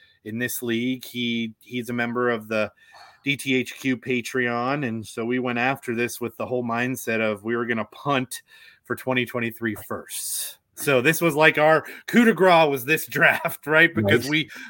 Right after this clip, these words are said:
Speaker 1: we had bought, I think, four, um,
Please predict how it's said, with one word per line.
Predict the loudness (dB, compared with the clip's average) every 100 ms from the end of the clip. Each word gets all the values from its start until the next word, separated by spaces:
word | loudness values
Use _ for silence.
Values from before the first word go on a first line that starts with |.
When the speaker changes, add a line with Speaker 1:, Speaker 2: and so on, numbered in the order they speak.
| -4
Speaker 1:
we | 0
had | 0 0 0
bought, | 2 2 2 -2 _
I | -14 -8
think, | -6 -6 -10 _ _
four, | -4 0 0 -2 -4 -8 _ _ _ _ _
um, | -6 -2 -2 -4 -10 -16